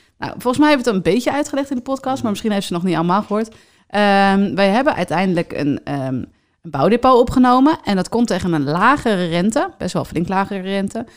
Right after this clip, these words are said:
dan die we hebben op de rest van onze normale hypotheek.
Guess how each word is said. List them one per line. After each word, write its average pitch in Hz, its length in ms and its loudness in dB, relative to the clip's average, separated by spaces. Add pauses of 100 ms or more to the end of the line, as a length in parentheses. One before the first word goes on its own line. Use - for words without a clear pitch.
(280)
dan 208 240 2
die 214 180 0
we 196 60 2
hebben 185 360 0
op - 180 -4
de 185 80 -2
rest 185 220 -2
van 151 140 -6
onze 151 200 -2
normale 160 440 2
hypotheek. - 520 -16